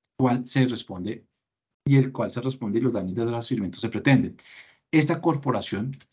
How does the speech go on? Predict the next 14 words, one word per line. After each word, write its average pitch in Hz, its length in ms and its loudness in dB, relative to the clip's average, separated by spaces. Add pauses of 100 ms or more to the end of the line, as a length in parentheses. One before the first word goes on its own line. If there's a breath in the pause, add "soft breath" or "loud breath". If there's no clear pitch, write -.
(320 soft breath)
señala 90 440 -6 (340)
el 95 380 -2 (480)
citado 92 400 -8
falla, 131 360 2 (560 loud breath)
sobre 123 240 4
la 120 80 4
temática 117 380 2
tratada, 139 340 6
entre 127 180 4
otros 107 240 0
muchos 123 380 4
aspe-, 127 340 2
eh, 120 140 4
pronunciamientos, 135 640 4